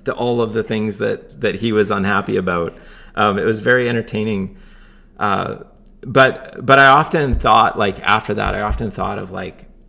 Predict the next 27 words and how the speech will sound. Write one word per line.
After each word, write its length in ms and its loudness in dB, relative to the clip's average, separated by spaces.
like, 300 -8
all 180 2
those 240 2
years 340 -2
that, 540 -10
that 140 -2
I 100 -4
missed, 360 -4
you 100 -4
know, 100 0
as 100 -6
a 60 -10
kid, 340 0
like, 220 -4
where 100 -6
I 40 -10
could 180 -8
have 80 -4
gone, 340 -10
you 80 -14
know, 100 -14
fly 240 -4
fishing 300 -10
with 100 -16
Grandpa, 480 -6
right? 420 -8
Um, 400 -6